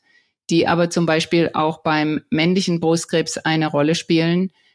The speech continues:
Wenn sie zum Beispiel das männliche, äh, Hormon Testosteron unterdrücken aus medizinisch notwendigen Gründen, zum Beispiel beim Prostatakarzinom, dann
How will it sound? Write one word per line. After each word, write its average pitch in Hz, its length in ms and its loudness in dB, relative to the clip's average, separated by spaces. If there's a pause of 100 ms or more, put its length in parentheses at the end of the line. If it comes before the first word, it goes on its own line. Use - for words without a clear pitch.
(140)
Wenn 165 180 0
sie 165 140 -2
zum 165 140 0
Beispiel 160 280 0
das 160 180 0
männliche, 160 680 0
äh, 160 220 0
Hormon 156 500 0
Testosteron 160 800 0
unterdrücken 156 1000 0
aus 151 360 0
medizinisch 160 560 0
notwendigen 147 600 0
Gründen, 156 340 0
zum 147 160 0
Beispiel 143 240 -2
beim 143 200 0
Prostatakarzinom, 151 1200 0 (440)
dann 151 500 0